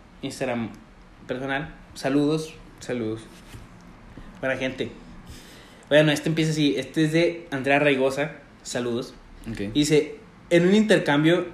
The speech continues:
Speaker 1: me dieron un oso de esos de San Valentín, con chocolates,
Speaker 2: Ajá.
Speaker 1: pero sin los chocolates, y estaba roto de un lado. Lo
Speaker 2: El
Speaker 1: sé porque lo acababa de ver en el súper un día antes". Ese fue su regalo de San Valentín, güey.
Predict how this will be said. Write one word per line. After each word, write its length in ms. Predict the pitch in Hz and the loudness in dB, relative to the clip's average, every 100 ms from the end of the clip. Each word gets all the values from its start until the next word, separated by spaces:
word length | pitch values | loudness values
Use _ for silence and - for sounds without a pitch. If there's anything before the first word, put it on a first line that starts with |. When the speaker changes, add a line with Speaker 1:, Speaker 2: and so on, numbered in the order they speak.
| - | -10
Speaker 1:
me 220 | 151 160 151 | 0 2 6
dieron 460 | 143 156 170 170 - - - | 6 6 4 0 -6 -14 -2
un 160 | 165 | 2
oso 240 | 175 170 185 | 4 4 4
de 80 | 156 | 4
esos 220 | 160 180 | 2 -2
de 80 | 175 | -2
San 180 | 170 | 0
Valentín, 580 | 160 135 117 139 120 - - - | 2 0 0 -2 -2 -6 -14 -6
con 160 | - 160 | 2 4
chocolates, 720 | 160 160 135 135 147 180 180 - - | 4 2 4 4 2 0 -2 -6 -10
Speaker 2:
Ajá. 280 | 113 113 104 - - | -6 -6 -6 -12 6
Speaker 1:
pero 200 | 196 208 | 12 12
sin 140 | 196 180 | 10 4
los 100 | 175 | 2
chocolates, 640 | 165 156 139 143 113 - - | 0 2 2 0 -4 -8 -8
y 80 | 143 | -2
estaba 340 | 151 - 147 151 | -2 2 4 4
roto 360 | 156 156 170 | 4 2 4
de 80 | 160 | 4
un 120 | 143 143 | 4 4
lado. 360 | 139 123 110 - - - - | 2 2 -2 -8 -20 -8 4
Lo 180 | 160 165 | 8 8
Speaker 2:
El 60 | |
Speaker 1:
sé 400 | 160 180 254 - - | 6 4 4 0 -2
porque 280 | 160 165 | 0 4
lo 80 | 156 | 4
acababa 360 | 147 139 139 147 | 4 4 4 4
de 60 | 151 | 4
ver 120 | 151 | 2
en 140 | 156 | 2
el 100 | 147 | 0
súper 300 | 127 139 156 | 0 0 0
un 100 | 147 | 0
día 180 | 143 131 | 2 0
antes". 420 | 110 92 107 - - - - - - - - - - - - - - | -2 -8 -14 -14 -18 -20 -20 -20 -20 -20 -20 -20 -20 -20 -20 -20 -6
Ese 220 | 156 160 | -4 -2
fue 160 | 165 160 | -4 -4
su 140 | 160 | -4
regalo 260 | 147 120 117 | -4 -4 -6
de 60 | 123 | -8
San 160 | - | -8
Valentín, 460 | 117 107 107 110 104 | -8 -6 -8 -8 -8
güey. 120 | 101 | -12